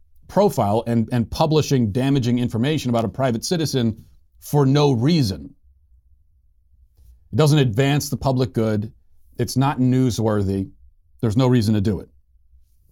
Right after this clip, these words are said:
Everyone responsible for that decision should have been fired, but that's not what happened.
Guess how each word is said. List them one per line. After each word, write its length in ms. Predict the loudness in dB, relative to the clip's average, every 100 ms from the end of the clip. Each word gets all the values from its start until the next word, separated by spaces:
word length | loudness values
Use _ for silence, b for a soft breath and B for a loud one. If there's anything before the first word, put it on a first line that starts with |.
| _ -10 -2
Everyone 340 | 2 4 4
responsible 480 | 2 0 -2 -2 -2
for 80 | -2
that 120 | -2
decision 320 | -2 0 -2
should 140 | 0
have 80 | 0
been 80 | 0
fired, 300 | -2 0 0
but 80 | -2
that's 160 | -2
not 120 | -2 -2
what 100 | -4
happened. 260 | -6 -8